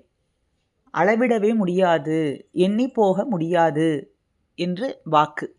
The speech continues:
அப்படி எத்தனை கல்யாண குணங்கள் இருந்த பொழுதிலும் ஆழ்வார்களும் ஆச்சாரியர்களும் தங்களை அடிமை கொண்டான்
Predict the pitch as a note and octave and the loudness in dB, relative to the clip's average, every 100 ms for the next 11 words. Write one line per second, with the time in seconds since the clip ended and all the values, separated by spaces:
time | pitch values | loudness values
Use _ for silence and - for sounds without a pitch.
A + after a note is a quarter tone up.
0 | _ _ _ _ _ _ _ _ _ _ | _ _ _ _ _ _ _ _ _ _
1 | _ _ _ _ _ _ G#3+ A3 B3 G#3+ | _ _ _ _ _ _ -2 0 2 2
2 | F3+ F3+ _ - C#4 D4+ C4+ - _ _ | 0 -2 _ 0 2 2 0 -8 _ _
3 | - G#3 A3+ A3+ A#3 G3+ G3+ G#3 G#3 E3+ | 0 2 4 2 2 0 0 0 0 0
4 | F#3 G#3 G3 G3 F3 F3+ A3+ D#3+ C#3 _ | 0 -2 -2 -2 0 0 0 -2 -8 _
5 | _ _ _ _ _ _ _ _ _ _ | _ _ _ _ _ _ _ _ _ _
6 | F#3 G3+ A#3 A3+ B3 A#3 G#3+ G#3 G#3 G3+ | 0 2 2 2 2 2 0 0 0 -4
7 | - _ D3 F3+ F#3+ A3+ A#3 A3 G3+ F#3+ | -10 _ 0 2 2 0 0 0 0 0
8 | F#3 F#3+ A#3+ _ _ _ _ _ _ _ | -2 -2 -8 _ _ _ _ _ _ _
9 | _ _ _ _ _ _ _ _ _ - | _ _ _ _ _ _ _ _ _ -2
10 | G3 G#3 G#3 G3 E3 G#3 B3+ C4 A3+ G#3+ | 0 2 2 4 2 2 2 4 2 4
11 | G#3+ A3 | 4 4